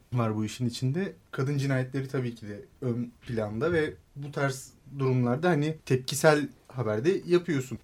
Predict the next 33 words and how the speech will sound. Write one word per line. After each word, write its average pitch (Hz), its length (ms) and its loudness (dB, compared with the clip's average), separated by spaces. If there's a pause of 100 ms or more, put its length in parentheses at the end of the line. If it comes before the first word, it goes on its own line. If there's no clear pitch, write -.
(100)
Daha 131 180 2
doğrusu 143 360 0
haber 147 340 0
dilinde 143 260 0
o 151 100 -4
tepkini 147 380 -6
gösteriyorsun 139 680 -4
açık 131 300 -8
bir 107 60 -10
şekilde. 131 680 -6
Bunu 151 240 0
teşhir 170 280 2
ediyorsun. 104 400 -4 (160)
Onun 165 260 0
dışında 170 320 -6
diğer 165 160 2
haberleri 160 380 2
seçerken 160 640 -4
de 208 160 -4 (240)
daha 151 180 -6
çok 180 200 -4
aslında 175 520 -2 (140)
kişisel 156 340 -6
olarak 113 320 -2
söyleyeyim. 123 580 -4 (180)
O - 60 -10
sayfanın 131 380 -4
editörü 135 360 -2
ben 147 80 -2
olduğum 127 220 -6
için 151 240 -2
benim 139 240 2
de 113 160 -2